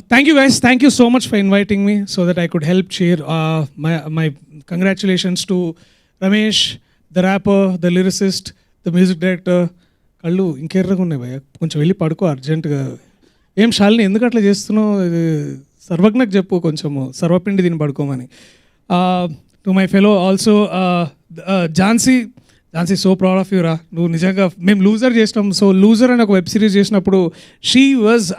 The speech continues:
our, uh, uh, art director, production designer. ఆ పక్కన వీడు అక్కడుండి వీడు ప్రొడ్యూసర్ అని లైన్ కొడుతుండే ఈ అమ్మాయికి. మొత్తానికి పెళ్లి చేసుకున్నారు ఇద్దరు. Mm, I'm very happy for that. <laughs> Uh, uh?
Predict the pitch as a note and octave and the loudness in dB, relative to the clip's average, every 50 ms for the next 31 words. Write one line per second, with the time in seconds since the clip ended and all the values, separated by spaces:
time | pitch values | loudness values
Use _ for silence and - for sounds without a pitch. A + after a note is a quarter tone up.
0 | F#3 F#3+ G3 G3+ G3 F3+ E3+ F3 F3 E3+ D3+ D3 D#3 - _ E3+ E3+ E3 E3 D3+ | -6 -4 -2 0 0 0 2 2 2 0 0 -2 -6 -8 _ -2 0 0 0 0
1 | - E3 F3+ F#3 F3+ D#3 - F3 F3 E3+ - - F#3 F#3+ G#3 - _ _ _ _ | 0 0 0 0 0 0 0 0 -2 -2 0 0 0 0 0 -4 _ _ _ _
2 | _ _ F#3 F#3+ F#3 - G#3 G3 F#3+ F3+ F#3 F#3 F3+ F3+ F#3+ G3+ A3+ - _ _ | _ _ 2 2 2 2 2 4 4 4 4 2 2 0 -4 -4 -6 -10 _ _
3 | _ _ _ E3 E3+ E3 G3 F#3 F#3 - G3+ G#3 G3+ F3 E3 F#3 F#3 F3+ D#3+ D3+ | _ _ _ -4 -2 0 -2 -2 0 0 2 2 2 2 2 0 -2 -2 -6 -10
4 | D3+ - G3 F3 E3+ F3+ F3+ G3+ G3 F#3 F3 E3+ E3 - F3+ E3+ F#3 F#3+ - G#3 | -2 0 2 2 4 4 4 4 4 4 2 0 2 0 2 4 2 2 2 0
5 | F#3+ F#3+ F3 E3 E3+ F3+ F#3 F3+ E3+ E3+ F3 E3+ D#3+ D#3+ D#3 D3 D3+ D3+ D3+ D#3 | -2 0 2 2 2 4 4 2 2 2 -2 -2 -2 -2 -2 -2 -2 -2 -4 -4
6 | D#3 - G3 G3+ G3 - - - - _ _ - E3+ E3 E3 G3 F#3+ F#3 F3 - | -4 -4 -6 -6 -6 -10 -20 -20 -20 _ _ -4 -4 -2 0 0 -2 -2 0 0
7 | F3 E3 F3 F#3+ F3+ F3+ E3+ - - F3+ F3 D#3+ D#3+ D3 D3 D#3+ D#3+ F#3 A3 - | 2 4 4 4 4 4 2 -2 -2 -2 0 0 -2 -2 -2 0 0 0 -2 -4
8 | _ _ - _ _ _ _ _ _ _ _ _ _ E3 E3 D#3 D3+ D3+ D3 C3+ | _ _ -20 _ _ _ _ _ _ _ _ _ _ -18 -18 -16 -16 -16 -14 -12
9 | C#3 C#3+ C#3+ D3+ D3 _ _ _ _ _ _ _ - G3 G3 G3 G#3 F#3+ F#3 D#3 | -10 -10 -10 -10 -14 _ _ _ _ _ _ _ -2 0 2 2 2 2 2 0
10 | D3 C3 - C#3+ B2 C#3 A2+ A2+ A#2 A#2+ - - - - - - - C4+ A#3 G3+ | -2 -4 -4 -4 -6 -6 -8 -10 -16 -16 -4 -2 -2 0 2 0 0 0 0 0
11 | G#3 G3 C#3+ G#3 F#3+ F3 E3+ G3+ F#3+ D#3+ G3 - - - _ _ _ _ _ - | 0 -2 -2 -2 -2 -2 -2 0 0 -2 -2 -4 -6 -14 _ _ _ _ _ -12
12 | - - - D#3+ - - - _ _ _ _ _ G3 F3 F3+ F3+ F3+ F3 F#3 A3 | -10 -8 -8 -10 -12 -14 -20 _ _ _ _ _ -2 -2 -2 -2 -2 -2 -2 -2
13 | C4+ D#4+ | -2 -2